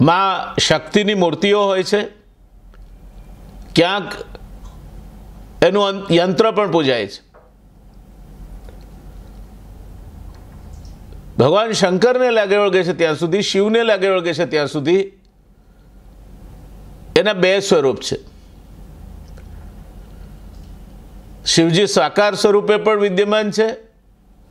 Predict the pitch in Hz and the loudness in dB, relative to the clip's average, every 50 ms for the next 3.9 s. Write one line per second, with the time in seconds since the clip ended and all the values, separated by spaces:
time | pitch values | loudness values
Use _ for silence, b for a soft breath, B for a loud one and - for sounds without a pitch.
0 | _ _ - - - - - - 123 147 160 160 185 196 190 202 208 208 202 190 | _ _ -20 -20 -20 -12 -2 2 2 4 4 4 2 2 2 2 0 2 2 2
1 | 202 190 202 208 196 - 214 214 214 214 180 165 160 180 180 190 202 196 196 214 | 2 2 2 0 2 2 2 2 2 2 0 2 4 4 4 2 2 0 0 0
2 | 214 214 - - - _ _ _ _ _ _ _ _ _ _ _ _ _ _ _ | 0 0 -4 -8 -14 _ _ _ _ _ _ _ _ _ _ _ _ _ _ _
3 | - - - - - - - - - 156 190 208 202 165 120 - - | -20 -20 -20 -20 -20 -20 -6 -2 0 0 2 2 0 0 -2 -4 -10